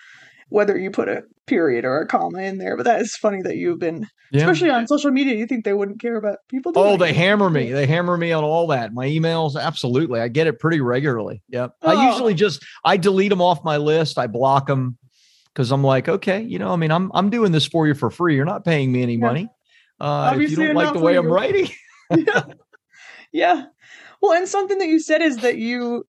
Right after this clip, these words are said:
Speaker 1: um, you know, you're just, you're just solving problems. And isn't that kind of what you do, um, as
Speaker 2: Mm-hmm.
Speaker 1: part of your business? You're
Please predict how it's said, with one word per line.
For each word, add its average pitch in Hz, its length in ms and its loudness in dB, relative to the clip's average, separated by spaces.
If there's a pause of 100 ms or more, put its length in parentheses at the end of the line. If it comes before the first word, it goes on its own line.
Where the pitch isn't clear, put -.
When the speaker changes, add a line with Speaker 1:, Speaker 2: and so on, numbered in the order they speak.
Speaker 1:
um, 226 460 -2 (540)
you 262 140 -4
know, 254 120 2
you're 240 160 0
just, 262 320 -6
you're 254 320 -4
just 254 320 -4 (400)
solving 247 420 2
problems. 220 440 0
And 220 100 0
isn't 302 160 2
that 359 160 2
kind 311 160 2
of 294 80 -2
what 285 160 0
you 285 140 0
do, 269 460 0 (380)
um, 240 280 2
as 170 100 0
Speaker 2:
Mm-hmm. 202 80 -2
Speaker 1:
part 262 180 2
of 214 60 -4
your 247 100 -4
business? 254 360 -4
You're 277 400 0